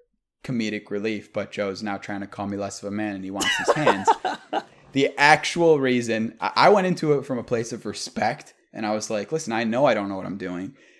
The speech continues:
Speaker 1: and I'm gonna
Speaker 2: Okay.
Speaker 1: do a lot of research, and I'm gonna take the time to, like, learn form and shit like that."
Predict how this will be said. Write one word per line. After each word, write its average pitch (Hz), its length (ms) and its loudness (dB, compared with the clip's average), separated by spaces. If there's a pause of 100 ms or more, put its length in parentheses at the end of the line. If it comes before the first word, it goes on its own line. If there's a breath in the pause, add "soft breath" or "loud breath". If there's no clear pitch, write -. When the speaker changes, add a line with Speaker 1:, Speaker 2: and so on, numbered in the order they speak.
(180 soft breath)
Speaker 1:
and 123 140 0
I'm 131 40 2
gonna 139 140 0
Speaker 2:
Okay. 131 80 -2
Speaker 1:
do 139 60 2
a - 20 2
lot 131 160 4
of 123 80 -2
research, 147 480 -2
and 123 100 -6
I'm 123 60 0
gonna 123 160 0
take 135 160 -2
the 120 80 -14
time 123 360 -4
to, 131 100 -10
like, 117 180 2
learn 113 240 -4
form 113 400 -4
and - 100 -10
shit 110 200 -6
like 101 180 -6
that." 98 360 -4